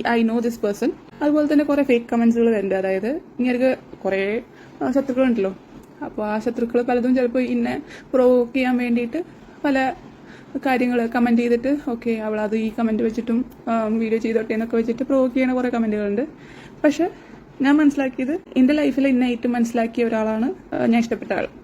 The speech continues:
അപ്പോൾ ആ ഇഷ്ടപ്പെട്ട ആൾക്ക് പക്ഷെ അത് മനസ്സിലാക്കിയിട്ട് ഉപകാരത്തിനല്ല, ഉപദ്രവിക്കാനാണ് ആ കാര്യങ്ങളൊക്കെ ചെയ്തോണെ. So ആ ഉപദ്രവമാണ് ഇതിലൊക്കെ കാണുന്നത്.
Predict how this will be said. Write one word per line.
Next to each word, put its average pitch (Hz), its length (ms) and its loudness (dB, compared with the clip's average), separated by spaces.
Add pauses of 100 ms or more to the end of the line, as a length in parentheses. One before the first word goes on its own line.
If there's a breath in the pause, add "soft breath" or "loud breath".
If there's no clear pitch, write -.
(140)
അപ്പോൾ 208 440 0
ആ 220 120 2
ഇഷ്ടപ്പെട്ട 233 420 -4
ആൾക്ക് 247 480 -2
പക്ഷെ 254 200 -2
അത് 247 340 -2
മനസ്സിലാക്കിയിട്ട് 233 600 0
ഉപകാരത്തിനല്ല, 226 760 -2 (100)
ഉപദ്രവിക്കാനാണ് 226 920 0
ആ 240 60 -4
കാര്യങ്ങളൊക്കെ 226 440 -2
ചെയ്തോണെ. 214 380 -2 (480 loud breath)
So 294 60 2
ആ 294 180 2
ഉപദ്രവമാണ് 269 580 2
ഇതിലൊക്കെ 254 400 -2 (420)
കാണുന്നത്. 254 380 4